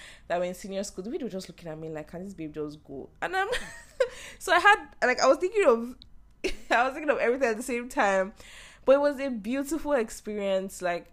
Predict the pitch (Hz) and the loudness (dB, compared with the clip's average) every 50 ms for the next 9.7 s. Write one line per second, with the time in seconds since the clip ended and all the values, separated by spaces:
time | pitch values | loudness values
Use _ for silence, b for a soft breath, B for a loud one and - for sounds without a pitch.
0 | - - 233 - 262 294 330 320 269 208 190 - - 196 196 196 208 196 196 185 | -8 -6 -2 -2 0 -2 -2 -2 -4 -4 -2 -2 -2 0 0 0 0 0 -2 -4
1 | 175 190 208 170 - - 170 180 185 185 196 208 220 226 226 220 226 b b b | -4 -4 -4 -6 -6 -6 -6 -6 -6 -6 -8 -8 -8 -8 -8 -10 -12 b b b
2 | b b b b b - - - - - 202 185 185 - - - 180 175 170 175 | b b b b b -20 -20 -8 -2 2 2 2 2 2 -2 -6 -4 -4 -4 -4
3 | 180 185 185 180 165 175 180 175 175 175 - - 170 175 175 170 175 170 170 170 | -4 -4 -4 -4 -4 -4 -4 -4 -6 -8 -10 -8 -8 -8 -6 -6 -4 -4 -4 -6
4 | 165 170 170 175 170 156 - - - 160 165 165 160 160 160 160 - - - - | -8 -12 -12 -10 -10 -10 -12 -8 -6 -6 -6 -6 -8 -10 -12 -16 -16 -18 -20 -20
5 | - - - 170 - 214 233 302 359 349 269 208 - - 190 202 208 240 262 285 | -20 -20 -20 -14 -10 -8 -6 -6 -4 -4 -4 -4 -2 -4 -4 -4 -4 -4 -6 -6
6 | 277 220 190 190 196 202 - - 165 156 - - - 202 294 294 - 226 220 208 | -4 -4 -4 -4 -4 -6 -10 -12 -12 -6 -4 -2 -2 -2 -2 -4 -4 -6 -6 -6
7 | 196 - 202 202 - - 190 190 185 180 170 170 170 165 - 175 175 170 170 170 | -8 -10 -10 -8 -2 0 0 0 0 0 -6 -8 -8 -6 -6 -4 -4 -4 -6 -10
8 | 170 185 - b b b b b b b b b b b b b - - 170 170 | -12 -12 -14 b b b b b b b b b b b b b -10 -8 -6 -6
9 | 170 165 165 165 165 160 - - 175 175 165 160 160 160 | -6 -8 -10 -12 -14 -10 -8 -6 -6 -4 -6 -8 -10 -12